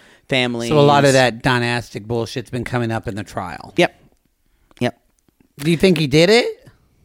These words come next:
Speaker 1: Of course.
Speaker 2: He killed his own son and wife?
Speaker 1: Yeah.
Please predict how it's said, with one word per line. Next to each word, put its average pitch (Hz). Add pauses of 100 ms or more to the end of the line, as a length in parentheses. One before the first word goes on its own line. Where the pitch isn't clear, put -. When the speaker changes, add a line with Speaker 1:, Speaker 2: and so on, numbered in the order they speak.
(1400)
Speaker 1:
Of 349
course. 359 (1500)
Speaker 2:
He 160
killed 185
his 131
own 151
son 156
and 123
wife? 120
Speaker 1:
Yeah. 127